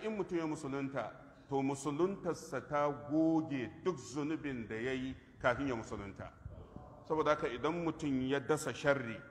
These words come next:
idan Allah ya nufe shi da tuba kafin ya mutu, ba za a yi ta rubuta mai zunubin waɗanda suka kwaikwaye shi ba a tashin kiyama. Wannan hadisin yana Sahihu Muslim, yana Sahihul Jami'i Sagir, hadisi na dubu da ɗari uku da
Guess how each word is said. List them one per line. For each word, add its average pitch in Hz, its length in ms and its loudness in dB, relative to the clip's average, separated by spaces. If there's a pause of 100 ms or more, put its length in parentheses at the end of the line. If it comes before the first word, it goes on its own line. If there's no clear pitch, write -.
(200)
idan 131 260 0
Allah 156 260 6
ya 139 60 0
nufe 135 220 -2
shi 120 100 -8
da 110 120 -4
tuba 131 440 0 (140)
kafin 151 360 4
ya 165 80 4
mutu, 202 300 0 (320)
ba 120 80 -4
za 147 120 2
a 143 40 -2
yi 131 60 -2
ta 139 160 -4
rubuta 135 460 -2
mai 135 200 0 (300)
zunubin 139 480 2
waɗanda 143 280 -2
suka - 180 -4
kwaikwaye 117 420 0
shi 127 140 -6
ba 135 180 4 (180)
a 123 80 -4
tashin 127 340 0
kiyama. 101 360 -2 (260)
Wannan 131 220 2
hadisin 120 360 -4
yana 120 340 0 (260)
Sahihu 113 440 -2
Muslim, 139 440 2 (420)
yana 117 360 2
Sahihul 113 440 -4
Jami'i 117 300 0
Sagir, 117 320 -4
hadisi 113 420 -4
na 107 360 2 (560)
dubu 117 320 -2
da 120 100 -2
ɗari 107 240 -2
uku 113 180 -4
da 104 220 2